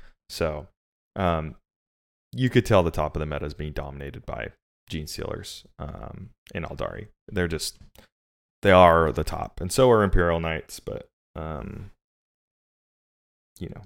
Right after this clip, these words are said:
I don't think they've fallen out of favor. They're just not necessarily as strong as those two, those two armies. So let's just get it out of the way. Let's talk about this Tau. Let's talk about,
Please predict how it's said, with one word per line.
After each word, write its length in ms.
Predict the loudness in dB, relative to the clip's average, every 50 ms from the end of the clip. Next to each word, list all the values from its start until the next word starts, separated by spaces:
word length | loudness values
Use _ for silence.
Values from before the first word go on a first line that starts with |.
| -20 -20 -18 -18 -18 -18 _ -8
I 60 | -6 -4
don't 160 | -4 -2 -2
think 200 | -2 -4 -4 -8 _ -20 -20 _ _ _ _ -12 -10
they've 120 | -10 -8
fallen 300 | -6 -2 -2 0 0 -2
out 60 | -4
of 80 | -6 0
favor. 360 | 4 6 8 8 8 6 6
They're 140 | 6 4 2
just 140 | 2 0 0
not 120 | 0 0
necessarily 480 | 0 -2 -2 0 0 0 2 2 0 0
as 100 | -2 -4
strong 380 | -6 -6 -6 -8 -8 -8 -10
as 120 | -12 -12 -10
those 220 | -10 -10 -10 -10
two, 180 | -10 -10 -10 -10 _ _ _ _ -8
those 220 | -8 -8 -8 -8
two 160 | -10 -8 -8
armies. 500 | -8 -8 -10 -10 -10 -10 -12 -10 -12 -14 -16 _ _ _ _ _ _ _ 4
So 60 | 6
let's 120 | 6 8 8
just 160 | 6 6 8
get 140 | 8 8 10
it 80 | 10
out 120 | 8 8 6
of 60 | 4
the 60 | 2
way. 180 | -2 -6 -10 -12 _ _ -2
Let's 160 | -2 0 4
talk 200 | 6 6 6 6
about 200 | 6 6 6 6
this 160 | 4 0 -2
Tau. 460 | -2 -2 -2 -2 -4 -6 -6 -8 -10 -14 _ _ -10 -8
Let's 160 | -6 -2 2
talk 220 | 2 2 2 2
about, 380 | 0 -2 0 -2 -2 -2 -6